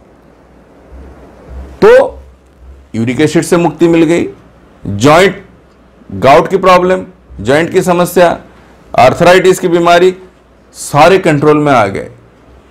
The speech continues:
शरीर में खिलखिलाता हुआ skin, beauty, ये सब निखर के आएगा दोस्तों। एक बात दोस्तों याद रखो, मेरी इस तरीके के हर टिप्स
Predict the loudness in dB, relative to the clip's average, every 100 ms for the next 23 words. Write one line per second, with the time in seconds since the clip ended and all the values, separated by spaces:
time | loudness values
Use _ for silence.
0 | -18 -2 2 4 2 2 2 0 -2 -10
1 | _ _ _ _ _ -4 0 2 2 2
2 | 2 4 4 2 0 -8 _ _ -18 -8
3 | -2 0 0 0 0 0 0 0 0 -2
4 | -2 -2 -2 0 0 -2 -6 -8 -12 -20
5 | -20 -20 0 2 2 2 2 2 0 0
6 | 0 2 2 -2 -12 -18 -20 -20 _ _
7 | _ _ _ _ _ _ _ -20 -20 -20
8 | -20 -20 -20 -20 -10 0 2 4 2 0
9 | -4 -14 _ _ _ _ -4 -2 0 0
10 | 0 0 2 2 0 2 0 0 -8